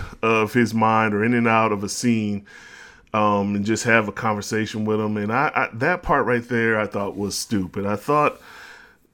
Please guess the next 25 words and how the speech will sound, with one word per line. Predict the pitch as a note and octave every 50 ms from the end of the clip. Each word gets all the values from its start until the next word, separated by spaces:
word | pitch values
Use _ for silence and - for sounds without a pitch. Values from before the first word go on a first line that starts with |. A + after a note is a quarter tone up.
| - _ -
you | F3 E3
know, | C#3+ C3 B2+ B2
it | A#2+ C3+ C3+ -
just | D3 D3 B2+ -
takes | - - E3 E3 D#3+ - -
you | D#3 C#3 C3+
out | B2+ A#2+
of | A#2+ A#2
the | A#2
movie. | A#2 A#2 A#2+ A#2 A#2 A2+ A#2
They | A2+ A2+ A2
should | G#2+ - C#3 B2
have | A#2+ A#2+
just | B2 A2+ A2
let | A2+ A#2 B2 B2
it | B2 A#2+
flow | - - B2 A#2+ A#2 A2+ A2+ A2
without | A2 G#2+ G#2+ A2 A2 A2
all | G#2+ G#2+ A2 G#2+ G#2+
of | G2+ G2 G2+
that | G#2+ G#2+ G#2 G2+ -
extra | G#2+ G#2 G2 - - - A2+ G#2
stuff. | - - - G#2+ G#2 G#2 G#2 G2+ - - - - - - - - - - - _ -
You | A#2 C#3 C3
know, | A#2+ A2 G#2 G2